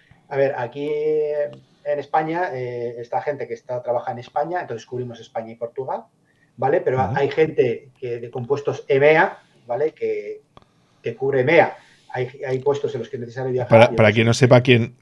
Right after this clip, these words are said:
Speaker 2: qué es emea, es
Speaker 1: Europa.
Speaker 2: Europa, Middle East, ¿no? An Asia,
Speaker 1: Eu-,
Speaker 2: ¿no?
Speaker 1: Eu-, Europa,
Speaker 2: An, an,
Speaker 1: eh,
Speaker 2: an, an África, perdona. Es
Speaker 1: Ah.
Speaker 2: Europa, eh, Oriente Medio y África. Eso es emea.
Speaker 1: Sí, eso es.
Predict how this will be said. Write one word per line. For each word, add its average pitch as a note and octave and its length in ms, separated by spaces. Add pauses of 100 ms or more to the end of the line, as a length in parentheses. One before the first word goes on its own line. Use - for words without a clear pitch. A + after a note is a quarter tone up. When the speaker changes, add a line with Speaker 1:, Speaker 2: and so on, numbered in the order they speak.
Speaker 2:
qué G#2+ 160
es - 240
emea, G2 460 (340)
es G2 320
Speaker 1:
Europa. A#2+ 260
Speaker 2:
Europa, B2 440
Middle A2+ 360
East, - 340 (480)
¿no? D3+ 240 (440)
An G#2+ 140
Asia, A#2+ 160
Speaker 1:
Eu-, C#3 120
Speaker 2:
¿no? C#3+ 80 (200)
Speaker 1:
Eu-, - 220 (760)
Europa, C#3+ 440
Speaker 2:
An, F#3+ 380 (140)
an, E3 140
Speaker 1:
eh, - 80 (120)
Speaker 2:
an, B2+ 240 (120)
an A#2+ 180
África, A2+ 340
perdona. G2 380 (1040)
Es B2 240
Speaker 1:
Ah. - 80
Speaker 2:
Europa, B2 540 (220)
eh, G#2+ 400
Oriente C3+ 400
Medio E3 380
y A#2+ 100
África. - 400 (180)
Eso C3 220
es B2+ 160
emea. F#2+ 260
Speaker 1:
Sí, - 160 (760)
eso A2 260
es. - 200